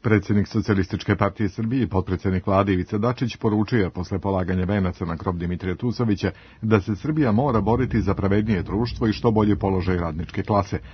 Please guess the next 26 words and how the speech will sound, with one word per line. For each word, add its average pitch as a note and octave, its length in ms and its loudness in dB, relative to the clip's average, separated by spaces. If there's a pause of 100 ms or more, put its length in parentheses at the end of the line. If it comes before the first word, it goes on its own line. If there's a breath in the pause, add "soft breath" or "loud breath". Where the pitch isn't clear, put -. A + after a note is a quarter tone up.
(180 soft breath)
Dačić F#2 400 -4
je F2+ 60 -2
rekao F#2 360 -2
da F2 120 -2
je F2 60 -4
danas F#2 380 -4
novo A#2+ 320 0
vreme, A#2 360 0
ali A#2 300 0
su A2+ 240 -4
i A2 120 0
dalje C3 240 0
aktuelne F2+ 460 -2
tekovine F2+ 480 -2
socijalističkog F#2 760 -6
radničkog E2+ 520 -6
pokreta, A#2 440 0 (300 soft breath)
kao A#2+ 200 4
i A2 80 2
borba G#2 340 2
Karla F2+ 320 -2
Marksa G#2+ 500 -2
za F2+ 120 -4
osam G#2+ 320 -2
sati G#2+ 360 0
rada, G#2 320 0